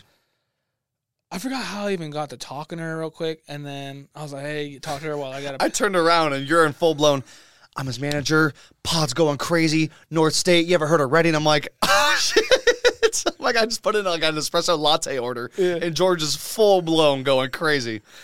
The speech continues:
Speaker 2: Um, and she was really nice, and, and it was really cool of you to do that as well. So, um, yeah, man, it was cool. People in, well, you were talking to Jay about this, and then we'll move on. Um, we were talking about how the locals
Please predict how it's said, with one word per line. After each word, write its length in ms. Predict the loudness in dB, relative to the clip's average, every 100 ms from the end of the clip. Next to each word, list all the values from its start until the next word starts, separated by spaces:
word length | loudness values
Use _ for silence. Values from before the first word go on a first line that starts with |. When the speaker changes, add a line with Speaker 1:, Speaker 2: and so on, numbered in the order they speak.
| -20 _
Speaker 2:
Um, 540 | 2 4 4 2 -4 -10 -6
and 100 | -2
she 140 | 0
was 160 | 0 0
really 180 | 0 2
nice, 320 | 2 2 0
and, 220 | -2 -2
and 180 | -2 0
it 40 | 0
was 240 | 0 -2
really 240 | -2 -2 0
cool 180 | -2
of 80 | -4
you 80 | -4
to 80 | -6
do 100 | -4
that 120 | -4 -4
as 120 | -4
well. 260 | -4 -4
So, 320 | -6 -6 -8 -12 _ _ -16 -6
um, 420 | -2 -2 -6 -14 _ -2
yeah, 160 | -2
man, 300 | 0 -4 -4 -2
it 100 | -2
was 100 | 0
cool. 260 | -2 -4 -6 -18 -6
People 520 | -2 0 2 2 0 -2
in, 380 | 0 0 0 -4
well, 120 | -6
you 100 | -4
were 60 | 0
talking 280 | 0 0
to 80 | -2
Jay 260 | -2 0 2
about 260 | 2 -2
this, 220 | -6 -6 -4
and 80 | -4
then 60 |
we'll 100 | -6
move 180 | -8 -8
on. 240 | -8 -8 -12 -20 -20 -20 -2
Um, 480 | 2 4 2 0 -8 _ _ _
we 100 | 0
were 60 | 2
talking 320 | 4 2 4
about 180 | 4 6
how 160 | 4 2
the 120 | 0
locals 760 | 4 4 4 0 -8 -8 -10